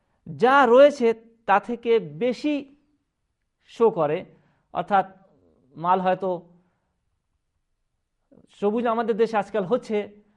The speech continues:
রং করে করে তরমুজ লাল করা হয়, অথবা যে কোনো আপেল জাতীয় জিনিস বা অন্য কোনো জিনিস রং করে উপরে রাখা হয়, করলা জাতীয় জিনিস, যাতে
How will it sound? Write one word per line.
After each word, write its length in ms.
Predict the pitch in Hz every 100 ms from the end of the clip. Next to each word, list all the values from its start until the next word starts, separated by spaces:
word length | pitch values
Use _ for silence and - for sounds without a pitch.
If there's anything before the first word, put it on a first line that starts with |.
| _ -
রং 320 | 151 214 233
করে 220 | 226 226
করে 320 | 220 220 214 214 208
তরমুজ 380 | 196 190 214 180
লাল 200 | 190 190
করা 260 | 202 196
হয়, 240 | 185 190 190 _ _ _ _ _ _ _ -
অথবা 520 | 175 202 190 190 190 _ _ _ _ _ _ _ _ _ _ _ _ _ _ _ _ _ _ _ _ _ _ -
যে 180 | 160 240
কোনো 420 | 277 254 240 - _ _ _ -
আপেল 340 | 175 196 226
জাতীয় 320 | 220 220 226
জিনিস 360 | 202 214 220 214
বা 80 | 208
অন্য 240 | 254 285
কোনো 180 | 254 226
জিনিস 400 | 202 208 208 - _ _ _ _ -
রং 320 | 170 226 240
করে 200 | 240 240
উপরে 220 | 214 226
রাখা 280 | 214 208 214
হয়, 160 | 202
করলা 400 | 196 202 214 226
জাতীয় 300 | 214 214 214
জিনিস, 260 | 202 202 202 - _ _
যাতে 320 | 170 180 196